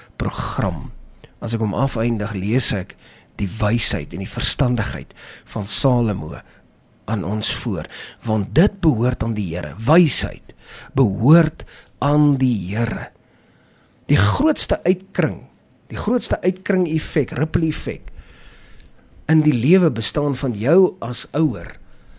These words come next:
na jou kinders toe, jou as pa na jou seuns en dogters toe, jou as ma na jou seuns en na jou dogters toe.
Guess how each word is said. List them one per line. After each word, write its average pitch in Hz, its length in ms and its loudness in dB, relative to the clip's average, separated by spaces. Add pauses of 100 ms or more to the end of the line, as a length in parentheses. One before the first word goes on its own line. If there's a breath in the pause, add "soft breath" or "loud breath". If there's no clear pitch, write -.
(260 soft breath)
na 123 440 0
jou 107 280 -6
kinders 113 400 -2
toe, 98 140 -6
jou 143 340 2
as 127 200 -4
pa 113 480 -2 (400 loud breath)
na 117 160 2
jou 123 360 4
seuns 156 420 4
en 131 100 2
dogters 104 420 -4
toe, 101 140 -4
jou 156 240 2
as 139 140 -4
ma 113 440 -2 (340 loud breath)
na 113 100 -2
jou 110 180 -2
seuns 110 520 -2 (300 loud breath)
en 127 120 0
na 107 120 2
jou 101 240 -2
dogters - 540 -6
toe. - 180 -12